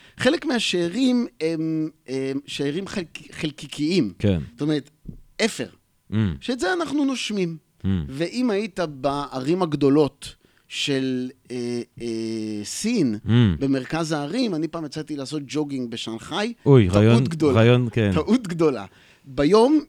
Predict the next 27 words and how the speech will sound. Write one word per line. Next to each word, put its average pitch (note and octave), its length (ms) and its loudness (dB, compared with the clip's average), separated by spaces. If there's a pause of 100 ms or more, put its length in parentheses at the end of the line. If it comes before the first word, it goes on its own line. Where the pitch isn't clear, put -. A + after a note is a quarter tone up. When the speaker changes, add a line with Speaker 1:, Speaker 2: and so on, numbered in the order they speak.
Speaker 1:
יש F#3+ 200 -4
שם D#3+ 320 -2 (160)
מיליון F3+ 480 2
מכוניות D3+ 520 0
נוסעות, - 580 -8
הן D#3+ 100 -2
שורפות, - 720 -6 (200)
אה, A#2 240 -6 (160)
אה, A2+ 60 -6
דלק, G3 460 -4 (260)
ואי C#4 100 4
אפשר C4+ 180 -2
לנשום, G#3 360 -4
זה F3+ 120 -6
חלקיקי F#3+ 440 -10
ממש. C#3 500 -6 (680)
עכשיו, C#3+ 260 -6 (160)
המ-, C#3+ 180 -2 (200)
ה-, B2 140 -4 (400)
המזהם, A#2 400 -8 (100)
הגורם C#3+ 580 0 (100)
פליטה F3+ 360 -4
השני F#3+ 580 0 (1040)
הוא G3+ 340 -2
C A#3+ 280 -2
O - 20 -2
שתיים. F#3+ 380 -4